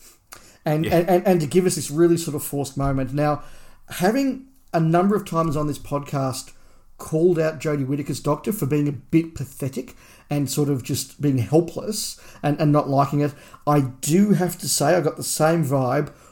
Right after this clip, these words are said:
Speaker 1: when Rose is struggling to, to hold on and all the rest of it, and, and the Doctor's just, like, reaching out to her, and he's, he, he's utterly pathetic and utterly helpless and, and, and acting kind of, you know, pathetic. And I, I, I, I didn't like that. I do think it's cool that Pete's the one who gets to save her.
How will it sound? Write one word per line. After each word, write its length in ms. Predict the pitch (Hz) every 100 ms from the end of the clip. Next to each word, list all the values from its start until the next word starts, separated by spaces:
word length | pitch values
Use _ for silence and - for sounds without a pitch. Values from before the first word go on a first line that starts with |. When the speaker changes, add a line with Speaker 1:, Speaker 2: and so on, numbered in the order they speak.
| _
Speaker 1:
when 440 | 147 147 143 135 135
Rose 360 | 143 156 135
is 100 | 139
struggling 600 | - - 156 160 160 156
to, 260 | 135 139 131
to 120 | 143
hold 260 | 123 147 147
on 160 | 143 143
and 100 | 135
all 80 |
the 80 | 131
rest 220 | 135 131 139
of 60 |
it, 140 | 135 135 - - - 151
and, 240 | 143 143
and 160 | 160 156
the 40 |
Doctor's 300 | 160 170 156
just, 140 | 170
like, 140 | 175 170 - _ _ -
reaching 440 | 170 196 180 165
out 160 | 165 165
to 100 | 151
her, 80 | 156
and 80 |
he's, 140 | 147 139
he, 300 | 180 160 180
he's 300 | 165 160 -
utterly 260 | 196 202 180
pathetic 580 | 160 - 151 147 - - - -
and 100 | -
utterly 360 | 170 190 180 151
helpless 360 | 147 156 165 165
and, 160 | 185 202
and, 180 | 190 196
and 140 | 180 -
acting 400 | 190 196 - 180
kind 260 | 165 147 143
of, 60 | 139
you 60 |
know, 200 | 131 127 123 - - - -
pathetic. 640 | 139 - 135 156 190 - - - 165
And 120 | 165
I, 100 | 165
I, 340 | 160 160 170
I, 180 | 165 165
I 20 |
didn't 260 | 147 180 175
like 260 | 151 -
that. 280 | 139 131 - - - - -
I 120 | 147
do 180 | 139 196
think 160 | 196 165
it's 140 | -
cool 240 | - 160 147
that 160 | 147
Pete's 240 | 147 147 147
the 60 |
one 80 | 143
who 60 | 131
gets 180 | -
to 60 | -
save 280 | - 165 175
her. 240 | 196 196